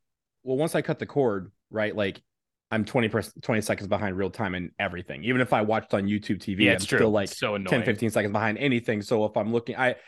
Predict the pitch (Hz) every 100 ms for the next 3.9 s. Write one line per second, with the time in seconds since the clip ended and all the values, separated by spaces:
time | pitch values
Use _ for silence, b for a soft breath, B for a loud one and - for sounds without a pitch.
0 | 135 139 123 151 143 120 123 120 - 101
1 | - 107 95 117 110 113 110 101 90 113
2 | 110 - 120 98 - - - 107 101 95
3 | 98 117 110 95 95 104 90 71 69